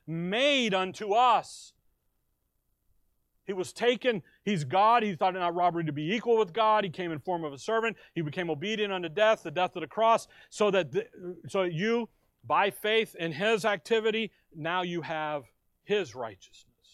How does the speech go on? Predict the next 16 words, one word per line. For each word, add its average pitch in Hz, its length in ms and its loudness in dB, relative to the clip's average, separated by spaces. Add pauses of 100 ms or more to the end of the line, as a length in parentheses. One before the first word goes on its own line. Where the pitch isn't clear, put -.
(340)
Come 165 120 -8
over 151 140 -2
to 147 80 -6
Philippians 139 640 -6
chapter 147 340 -10
one. 151 300 -10 (600)
And 135 100 -12
here's 160 220 -6
the 170 80 -8
point 175 420 -6
in 160 120 -6
the 156 100 -2
armor, 170 340 -2
actually, 143 540 -8 (400)
Philippians 160 500 -6
one. 151 360 -8